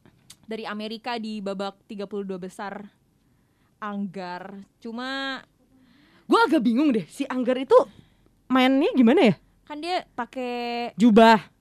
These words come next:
Speaker 1: Iya, pakai jubah.
Speaker 2: Heeh.
Speaker 1: Di jubahnya itu ada sensornya.
Speaker 2: Ah.
Speaker 1: Nah, di tiap titik itu nanti ada nilainya.
Speaker 2: Kayak
Speaker 1: Siapa
Speaker 2: Sherina
Speaker 1: duluan?
Speaker 2: kan, Sherina kan Anggar tuh.
Speaker 1: Wushu.
Speaker 2: Oh, beda ya. <laughs> Tapi sama kan? Tusuk-tusuk gitu kan?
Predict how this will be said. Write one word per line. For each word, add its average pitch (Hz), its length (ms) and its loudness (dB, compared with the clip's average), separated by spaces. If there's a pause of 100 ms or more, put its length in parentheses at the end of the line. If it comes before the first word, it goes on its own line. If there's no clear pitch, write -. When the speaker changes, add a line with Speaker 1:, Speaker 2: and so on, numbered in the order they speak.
(400)
Speaker 1:
Iya, 233 200 -8
pakai 226 220 -8
jubah. 220 240 -2
Speaker 2:
Heeh. 185 160 0
Speaker 1:
Di 185 80 -2
jubahnya 208 280 -6
itu 226 100 -8
ada 277 100 -6
sensornya. 220 680 -10
Speaker 2:
Ah. 277 520 0
Speaker 1:
Nah, 330 120 0
di 339 160 -2
tiap 330 240 -2
titik 311 160 -6
itu 254 100 -8
nanti 269 180 -6
ada 254 140 -6
nilainya. 214 800 -8
Speaker 2:
Kayak 254 180 -2
Speaker 1:
Siapa 320 200 8
Speaker 2:
Sherina 381 160 8
Speaker 1:
duluan? 262 160 6
Speaker 2:
kan, 269 100 6
Sherina 277 320 4
kan 349 140 -2
Anggar 240 300 2
tuh. - 160 -4 (480)
Speaker 1:
Wushu. 254 400 -4 (380)
Speaker 2:
Oh, 320 240 -8
beda 214 360 -2
ya. 165 300 -6 (200)
<laughs> - 200 -20
Tapi 311 160 -4
sama 311 260 -2
kan? - 140 -6 (600)
Tusuk-tusuk - 540 -6
gitu 254 200 0
kan? 208 180 -2